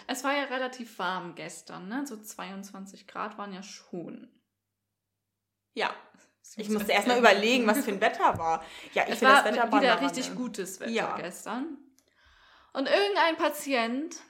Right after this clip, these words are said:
Speaker 1: meinte, meine Heizung auf fünf zu
Speaker 2: Hä?
Speaker 1: stellen. Auf jeden Fall war sie volle Pulle an.
Speaker 2: Wie?
Speaker 1: Ich hab das die ganze Zeit nicht mitbekommen. Das Fenster war halt auf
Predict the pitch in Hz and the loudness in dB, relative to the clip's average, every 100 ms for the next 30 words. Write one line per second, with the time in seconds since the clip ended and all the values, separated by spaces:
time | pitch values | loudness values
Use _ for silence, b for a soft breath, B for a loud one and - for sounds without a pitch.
0 | b b b 247 _ 233 220 240 294 330 | b b b _ _ -6 -2 -2 -2 -6
1 | 311 302 285 240 240 208 214 214 - 214 | -8 -8 -6 -6 -6 -6 -8 -10 -12 -12
2 | 214 214 - 202 180 - _ _ _ _ | -12 -16 -10 -8 -8 -12 _ _ _ _
3 | _ _ 214 226 208 226 339 453 - - | _ _ 2 4 6 6 4 2 -4 -10
4 | 214 - _ _ b b b b b - | -12 -14 _ _ b b b b b -10
5 | 277 277 277 262 220 214 196 196 - 247 | -8 -2 -2 0 -4 -4 -10 -8 -4 -2
6 | 240 240 208 - 190 240 349 - 247 285 | -4 -4 -4 -2 -4 -6 -10 -14 -10 -8
7 | 226 - _ _ 247 233 226 233 262 247 | -10 -16 _ _ -18 -14 -8 -6 -6 -10
8 | 220 233 220 202 185 - 247 349 294 269 | -10 -8 -8 -10 -14 -8 -6 -4 -4 -2
9 | 262 269 - 254 320 | -2 -6 -4 -4 -4